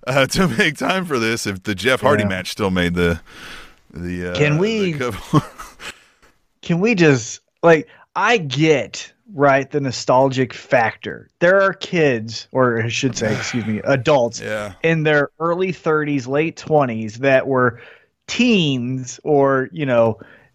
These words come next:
Speaker 2: in the ten to thirteen age range when Jeff Hardy and Matt Hardy were the coolest fucking things, blah, blah, blah,
Speaker 1: Right.
Speaker 2: blah, blah, bright lights and all that. And so now
Speaker 1: Sure.
Speaker 2: they're watching now,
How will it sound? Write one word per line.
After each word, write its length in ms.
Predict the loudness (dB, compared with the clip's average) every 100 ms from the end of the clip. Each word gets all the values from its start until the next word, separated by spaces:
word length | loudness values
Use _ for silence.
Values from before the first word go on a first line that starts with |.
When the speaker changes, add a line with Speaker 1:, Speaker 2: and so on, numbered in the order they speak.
| _ _ _ 0
Speaker 2:
in 160 | 2
the 100 | 2 0
ten 380 | 0 0 0 -2
to 60 |
thirteen 800 | -2 0 0 -2 -2 0 0 -2 -6 _
age 320 | 2 2 2 0
range 480 | -2 -4 -6 -6
when 240 | -2 0 0
Jeff 320 | 0 -2 -2
Hardy 560 | -2 0 2 0 -2 -4
and 100 | -2
Matt 240 | 0 0
Hardy 300 | -2 -6 -4
were 180 | -2 0
the 120 | 0
coolest 460 | -2 0 2 0 -2
fucking 380 | -2 -2 -4 0
things, 460 | 2 2 0 -6
blah, 200 | -4 -4
blah, 120 | -2
blah, 120 | -2 -2
Speaker 1:
Right. 160 | -2
Speaker 2:
blah, 220 | 0 0 -2
blah, 120 | -4
bright 260 | -2 0 0
lights 160 | -4
and 100 | -2
all 120 | 0 4
that. 260 | 2 2 -8 -6
And 120 | 0
so 100 | 0
now 140 | 2 0
Speaker 1:
Sure. 80 |
Speaker 2:
they're 120 | 0 -2
watching 340 | -4 -6 -4
now, 400 | 0 2 2 -2